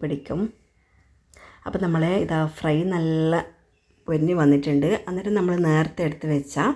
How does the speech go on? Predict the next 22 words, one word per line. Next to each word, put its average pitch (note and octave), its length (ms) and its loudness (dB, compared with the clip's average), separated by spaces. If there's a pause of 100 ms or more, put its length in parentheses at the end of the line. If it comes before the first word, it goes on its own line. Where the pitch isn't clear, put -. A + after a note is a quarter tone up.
(640)
കട്ടിയുള്ള G3+ 460 -6 (120)
തേങ്ങാപ്പാൽ D3+ 580 0 (220)
ബാക്കി D3+ 320 0
ഇതിലേക്ക് D3 400 -2 (240)
ഒഴിച്ച് F3+ 240 -4
കൊടുക്കണം. C#3+ 400 -4 (2250)
അപ്പോൾ - 180 -6
എല്ലാ G#3 180 4 (100)
ഫ്രൈയും A#3+ 300 6 (100)
പൊരിക്കുമ്പോൾ G#3+ 540 4 (220)
അതിലേക്ക് G3 420 0 (120)
തേങ്ങാപ്പാൽ F#3 540 0
ഒഴിച്ച് E3 240 -2
കൊടുക്കണം. E3+ 400 -2 (580)
ഞാനിപ്പോൾ G#3+ 340 4
ഇതിൽ A#3+ 120 4 (340)
കുറച്ച് - 380 -4
തേങ്ങാപ്പാൽ G3 480 2 (420)
ഒഴിച്ചിട്ട് F#3 460 -2 (100)
ബാക്കി E3+ 320 2 (400)
അടുത്ത F#3 280 -4
മീൻ E3+ 120 2